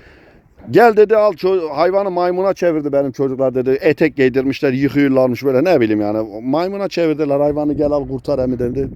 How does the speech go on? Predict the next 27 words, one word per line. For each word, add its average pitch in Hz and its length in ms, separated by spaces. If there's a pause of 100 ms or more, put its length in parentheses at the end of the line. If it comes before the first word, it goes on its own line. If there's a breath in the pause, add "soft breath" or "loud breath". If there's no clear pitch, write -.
"Emi 127 220
de," 123 120
dedi, 123 160
"senin," 123 300
dedi, 120 200
"çiftliği 127 400
bekler." 113 300 (680 soft breath)
Aldım 233 340
getirdim. 214 520 (300)
Daha 175 200
bebekken 196 440
pek - 380
belli 175 280
olmuyor 147 380
çoban 127 360
köpeği 120 320
olup 113 120
olmadı. 127 400 (840 loud breath)
Tabi 214 300
biraz 208 240
şöyle 202 340
dört 202 200
beş 196 180
aylık 202 240
olunca 175 340
ayıktım 180 600
ben. 165 140